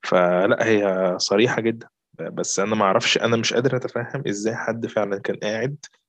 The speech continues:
قدامه شاشة بيشوف المنظر ده وشاف إن هو عادي.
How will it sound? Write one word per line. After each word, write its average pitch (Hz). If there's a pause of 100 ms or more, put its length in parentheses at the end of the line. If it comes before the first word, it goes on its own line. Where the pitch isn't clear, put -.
(340)
قدامه 107
شاشة 110
بيشوف -
المنظر 117
ده 147 (720)
وشاف 95
إن 113
هو 107
عادي. 90